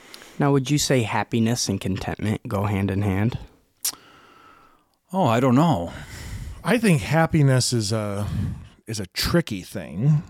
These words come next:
Speaker 3: Happiness is usually situational. Um, I, I've, you know, kinda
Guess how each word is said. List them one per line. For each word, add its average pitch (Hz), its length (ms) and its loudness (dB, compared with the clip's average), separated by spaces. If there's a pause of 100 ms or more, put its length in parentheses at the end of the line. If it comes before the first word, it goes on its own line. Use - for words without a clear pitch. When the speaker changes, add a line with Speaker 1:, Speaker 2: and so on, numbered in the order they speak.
(180)
Speaker 3:
Happiness 160 760 4 (480)
is 110 220 0
usually 139 600 6
situational. 135 840 0 (1200)
Um, 95 640 -6 (720)
I, 90 140 -8 (100)
I've, 113 460 -10
you 113 100 -10
know, 98 60 -8
kinda 101 240 -8